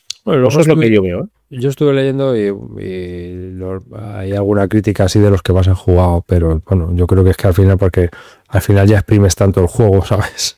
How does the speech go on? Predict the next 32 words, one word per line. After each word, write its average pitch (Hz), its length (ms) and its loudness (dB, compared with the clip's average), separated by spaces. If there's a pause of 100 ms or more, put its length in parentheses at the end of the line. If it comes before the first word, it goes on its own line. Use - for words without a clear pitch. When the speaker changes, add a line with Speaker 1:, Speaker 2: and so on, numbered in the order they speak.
(140)
Speaker 2:
Mm. 107 140 2 (200)
Speaker 1:
Que, 95 800 0 (320)
que - 120 -4
en 98 40 -2
realidad 95 300 -2
estás 101 240 -4
jugando 110 300 0
al 90 80 -2
juego, 90 380 -2
no, 92 440 -6
no 98 80 -6
estás 98 240 -4
haciendo 101 240 0
una 92 100 -2
simulación 95 480 -2
de 92 80 -2
tanques, 90 380 -6
entonces 90 240 -6
le 98 80 -2
vas 98 180 -2
pillando 101 340 0
los 95 140 2
huecos 107 520 0
y, 80 600 -8 (280)
y 101 80 -12
bueno, 85 280 -10
pues - 120 -16
como 90 180 -8
en 90 60 -4
todos 101 200 0
los 101 140 0
juegos, 113 500 -4